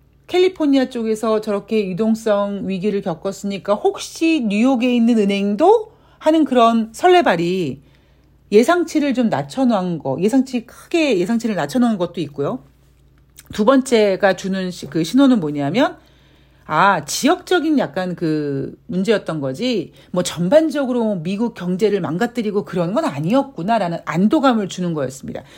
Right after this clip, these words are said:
그래서 찰스 슈와브와 엠 앤 티 뱅크는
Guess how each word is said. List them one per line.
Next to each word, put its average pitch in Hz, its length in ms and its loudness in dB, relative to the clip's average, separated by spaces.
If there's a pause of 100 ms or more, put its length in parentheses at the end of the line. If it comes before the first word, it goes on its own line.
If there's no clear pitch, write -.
(140)
그래서 196 640 2 (560)
찰스 359 420 4
슈와브와 240 840 4 (200)
엠 196 160 2
앤 254 220 4
티 233 220 -4
뱅크는 202 680 -2